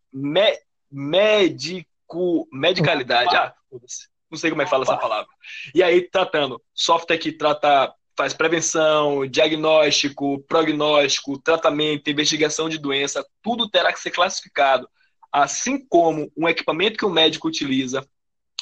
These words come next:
como estetoscópio ou qualquer outra coisa, passa por um sistema de vigilância e regulação,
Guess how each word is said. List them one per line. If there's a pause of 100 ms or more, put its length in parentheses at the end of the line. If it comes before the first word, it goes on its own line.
como
estetoscópio
ou
qualquer
outra
coisa,
passa
por
um
sistema
de
vigilância
e
regulação,